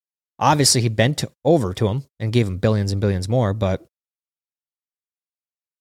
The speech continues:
here's a crazy one. Shanghai Disney shuts over covid. Visitors unable to leave.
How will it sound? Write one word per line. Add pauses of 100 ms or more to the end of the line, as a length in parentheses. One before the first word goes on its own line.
(1800)
here's
a
crazy
one.
Shanghai
Disney
shuts
over
covid.
Visitors
unable
to
leave.